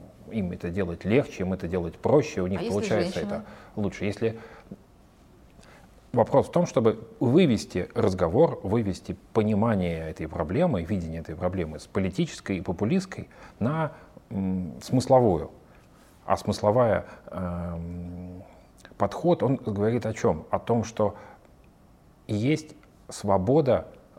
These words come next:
Speaker 1: выражения, самовыражения. И отношение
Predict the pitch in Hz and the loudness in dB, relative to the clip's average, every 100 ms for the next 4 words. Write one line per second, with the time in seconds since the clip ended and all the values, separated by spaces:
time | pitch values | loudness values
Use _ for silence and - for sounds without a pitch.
0 | - _ - 107 113 95 82 80 78 - | -20 _ -4 2 2 2 -2 -2 -12 -16
1 | _ - 95 82 78 82 78 78 78 - | _ -4 0 0 -2 -4 -4 -8 -10 -16
2 | - - - - 104 101 - - - 123 | -20 -20 -20 -8 -4 -4 -8 -10 -4 -2
3 | 110 110 139 123 104 87 | 0 0 2 2 2 -2